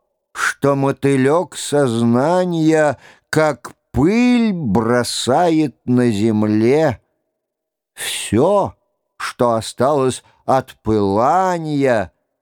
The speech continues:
когда треножник в полумгле. Среди плюща, цветов, акаций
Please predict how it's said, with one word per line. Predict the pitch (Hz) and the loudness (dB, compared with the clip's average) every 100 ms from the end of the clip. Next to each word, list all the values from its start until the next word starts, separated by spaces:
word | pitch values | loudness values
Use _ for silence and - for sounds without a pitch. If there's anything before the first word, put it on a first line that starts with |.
| _ _ _ | _ _ _
когда | - 156 131 147 147 | -2 -2 0 -2 -2
треножник | _ - 143 143 147 135 139 175 196 160 147 160 156 131 | _ -4 -2 2 0 0 -2 0 -2 -2 -4 -4 -4 -4
в | - - _ | -12 -16 _
полумгле. | 143 143 143 147 131 110 131 127 120 110 82 76 _ _ _ _ _ _ _ _ _ _ _ _ _ - | -2 0 0 0 -2 -2 0 2 2 0 -4 -10 _ _ _ _ _ _ _ _ _ _ _ _ _ -12
Среди | - 101 123 135 196 | -2 0 0 0 -4
плюща, | - 104 95 87 - - - 101 147 143 135 _ _ _ _ _ _ | -2 -2 0 -2 -6 -8 -4 -2 0 -2 -6 _ _ _ _ _ _
цветов, | - 123 160 - 123 190 185 165 - _ _ - | -2 0 0 0 -2 0 -2 -4 -12 _ _ -4
акаций | 156 156 131 185 196 190 - - 165 175 165 | -4 -2 -2 0 0 -2 -8 -8 -6 -6 -8